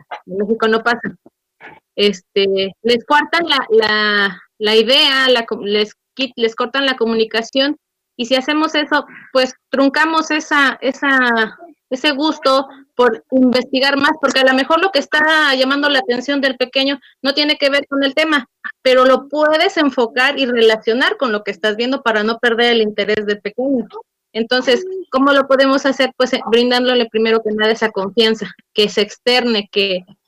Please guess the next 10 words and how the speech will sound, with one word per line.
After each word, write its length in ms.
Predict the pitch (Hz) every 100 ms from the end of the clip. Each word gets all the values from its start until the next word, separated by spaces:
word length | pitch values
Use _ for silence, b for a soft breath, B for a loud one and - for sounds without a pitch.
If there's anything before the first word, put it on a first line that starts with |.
| _ -
que 180 | 226
busque, 440 | 214 262 285 - 226
que 120 | 226
pregunte, 540 | 220 226 247 285 262 233
porque 360 | 220 214 214
si 160 | 214 240
no 220 | 254 285
hace 340 | 285 294 294 277
eso, 280 | 269 277
pues 140 | -